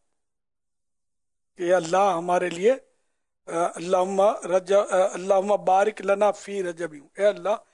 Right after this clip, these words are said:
ہمارے لیے رجب میں برکت عطا فرما، و شعبانہ، اور شعبان میں، وبلغنا رمضان،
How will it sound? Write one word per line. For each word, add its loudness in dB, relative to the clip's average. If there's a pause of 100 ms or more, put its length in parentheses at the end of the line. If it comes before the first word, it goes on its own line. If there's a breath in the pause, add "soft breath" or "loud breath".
(320)
ہمارے 0
لیے 2
رجب 0 (760)
میں 0
برکت 0
عطا -6
فرما، -16 (680)
و 2
شعبانہ، 0
اور -4
شعبان 0
میں، -14 (640)
وبلغنا 2
رمضان، 2